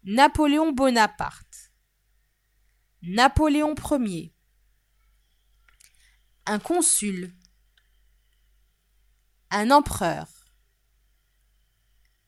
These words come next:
Corse. Ajaccio. France.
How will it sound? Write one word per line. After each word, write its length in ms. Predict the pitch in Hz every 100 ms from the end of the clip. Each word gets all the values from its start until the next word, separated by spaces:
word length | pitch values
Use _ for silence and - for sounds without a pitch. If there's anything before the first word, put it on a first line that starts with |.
| _ -
Corse. 840 | - 269 190 - - - - - - _ _ _ _ _ _ _ _ _ _ _ _ _ _ _ - - -
Ajaccio. 840 | 254 277 269 262 - - 160 160 _ _ _ _ _ _ _ _ _ _ _ _ _ _ _ _ _ _ _
France. 880 | - - 247 214 165 - - -